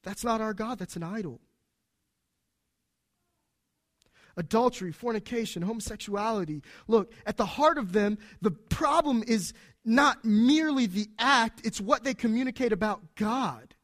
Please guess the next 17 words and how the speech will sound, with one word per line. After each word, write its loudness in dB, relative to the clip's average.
They 4
paint -4
different 0
gods 0
than -2
the -2
one -2
who 0
creates 0
male -2
and -2
female -6
together, -6
and -6
as -6
we'll -8
see -6